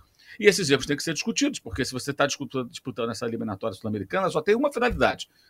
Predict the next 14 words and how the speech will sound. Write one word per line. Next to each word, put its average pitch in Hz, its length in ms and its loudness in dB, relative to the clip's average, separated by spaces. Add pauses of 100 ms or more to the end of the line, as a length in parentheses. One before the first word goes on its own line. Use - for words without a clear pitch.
(100)
A - 60 10
classificação, 147 540 4
ela 220 120 6
virá, 160 240 10
obviamente, 120 440 6
pra 117 80 -2
Brasil, 95 340 2
pra 95 120 -4
Argentina, 98 480 -2 (300)
pra - 140 -14
todo 147 220 2
mundo. 101 200 0
Se - 60 -10
bobear, 156 720 4